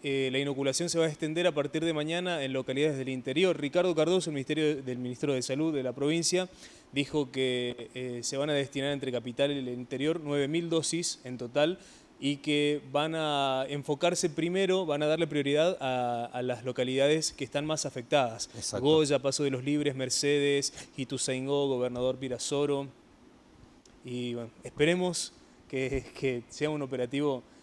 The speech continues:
Speaker 1: eh, fructífero y muy productivo, porque ya estamos.
Speaker 2: Bien, continuamos con más noticias. En este caso,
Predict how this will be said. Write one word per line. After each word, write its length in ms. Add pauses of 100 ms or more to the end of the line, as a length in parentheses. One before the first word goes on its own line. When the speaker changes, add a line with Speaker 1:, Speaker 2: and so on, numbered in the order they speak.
(200)
Speaker 1:
eh, 240
fructífero 640
y 80
muy 120
productivo, 580
porque 400
ya 140
estamos. 680 (540)
Speaker 2:
Bien, 380
continuamos 480
con 160
más 140
noticias. 480
En 80
este 240
caso, 420